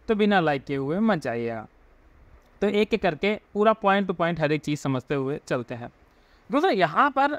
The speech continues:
अगर हम लोग बात करें सबसे पहले नंबर एक पॉइंट की, कि हम पैनल को कब जोड़ सकते हैं,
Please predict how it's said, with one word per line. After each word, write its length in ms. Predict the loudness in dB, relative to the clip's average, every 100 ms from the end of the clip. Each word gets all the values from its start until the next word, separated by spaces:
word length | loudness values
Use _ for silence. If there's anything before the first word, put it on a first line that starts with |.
| -2
अगर 220 | -2 0
हम 140 | 0 0
लोग 120 | 2
बात 220 | 2 2
करें 200 | -2 -4
सबसे 340 | -2 -6 -4
पहले 340 | -2 -2 -2 -2
नंबर 260 | 0 -2
एक 280 | -2 -2 -4 -4
पॉइंट 320 | -6 -6 -8
की, 120 | -14 -14 -20 -20 _ _ _ -2
कि 160 | 0
हम 320 | 2 0 0
पैनल 540 | -2 _ 0 0 0 -2
को 240 | 0 0 2
कब 160 | 0 2
जोड़ 240 | 0 -2
सकते 320 | -4 -10 -6 -8
हैं, 180 | -8